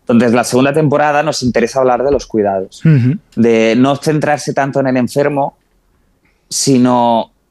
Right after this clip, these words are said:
Speaker 1: centrarse en cómo se comporta alguien que está enfermo cuando ya le ha pasado todo el drama, que normalmente son más egoístas, son más, eh, narcisistas, y cuando estás enfermo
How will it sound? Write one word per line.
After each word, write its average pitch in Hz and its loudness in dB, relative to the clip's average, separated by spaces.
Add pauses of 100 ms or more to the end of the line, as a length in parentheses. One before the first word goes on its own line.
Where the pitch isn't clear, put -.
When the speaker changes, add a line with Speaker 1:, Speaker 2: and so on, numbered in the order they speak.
(120)
Speaker 1:
centrarse 131 -2
en 120 -2
cómo 147 -2
se 156 -10
comporta 139 -2
alguien 135 0
que 135 -6
está 127 -6
enfermo 123 -2 (260)
cuando 123 0
ya 127 2
le 139 0
ha 135 -2
pasado 131 -4
todo 123 2
el 113 0
drama, 147 -2
que 127 -4
normalmente 120 -2
son 127 -4
más 127 -2
egoístas, 127 -2 (240)
son 127 2
más, 123 0 (220)
eh, 113 2
narcisistas, 123 -2 (200)
y 127 0
cuando 110 0
estás 117 -4
enfermo 131 -2